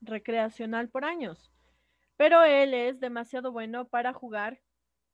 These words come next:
eh, profesionalmente."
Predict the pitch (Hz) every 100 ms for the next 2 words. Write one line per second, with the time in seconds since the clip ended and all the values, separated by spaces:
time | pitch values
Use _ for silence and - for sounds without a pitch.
0 | _ _ _ _ _ _ _ _ _ _
1 | _ _ _ 240 240 240 233 226 226 220
2 | 208 196 185 -